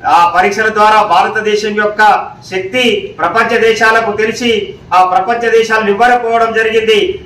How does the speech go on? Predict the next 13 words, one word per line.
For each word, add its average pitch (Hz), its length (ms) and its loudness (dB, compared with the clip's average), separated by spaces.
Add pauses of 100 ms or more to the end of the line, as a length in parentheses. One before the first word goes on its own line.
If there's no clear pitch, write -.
(120)
భారత్ 214 380 0
మే 214 100 -2
కుచ్ 208 280 -6
దమ్ 196 220 2
హై, 202 300 0 (220)
భారత్ 208 340 2
పైన 202 140 0
చేయేస్తే 202 640 0
భారత్ 196 560 2 (220)
ఊరుకోదన్న 202 560 0
శక్తిని 185 380 -4
చూపించిన 202 520 -2
ప్రధానమంత్రి 185 920 0